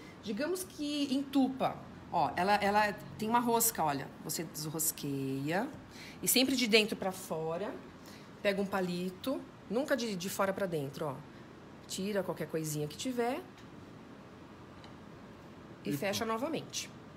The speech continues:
Speaker 2: Ótimo.
Speaker 1: E aí, nós vamos fazer o seguinte, ó. Eu coloquei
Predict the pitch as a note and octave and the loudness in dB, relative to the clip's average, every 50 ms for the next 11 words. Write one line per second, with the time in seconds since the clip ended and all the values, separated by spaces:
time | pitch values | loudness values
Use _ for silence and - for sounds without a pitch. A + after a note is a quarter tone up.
0 | - - - - - - - A2+ A#2 A#2 - - - - - - - - - - | -16 -16 -16 -16 -14 -8 -4 -4 -4 -4 -6 -8 -12 -12 -14 -16 -16 -16 -16 -16
1 | - - - - - - - - - - - - - - - - - - - E3+ | -16 -16 -16 -14 -14 -14 -14 -14 -14 -14 -14 -14 -14 -14 -14 -16 -14 -6 -4 -2
2 | E3+ F3+ A3+ A#3 G#3+ G#3 F#3+ G#3 G#3 - G#3+ G#3 G#3+ A3+ A3 - A3+ F#3 E3 D3 | 0 2 4 4 4 4 2 -2 -2 -2 -2 -2 0 0 0 0 0 -2 -2 -2
3 | D3 - G3+ D3 C#3 - G3 G3 - A3+ A3 G#3+ A3 - C4+ C#4 C4 G#3 D#3 D3 | -2 0 0 0 2 0 -2 -2 0 2 2 2 0 0 0 0 2 0 0 -2